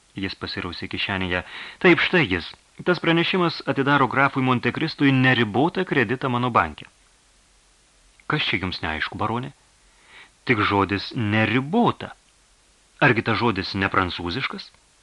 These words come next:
Suprantate, juk rašo ir angliškai, vokiškai.“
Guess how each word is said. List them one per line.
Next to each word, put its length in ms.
Suprantate, 640
juk 220
rašo 460
ir 200
angliškai, 720
vokiškai.“ 500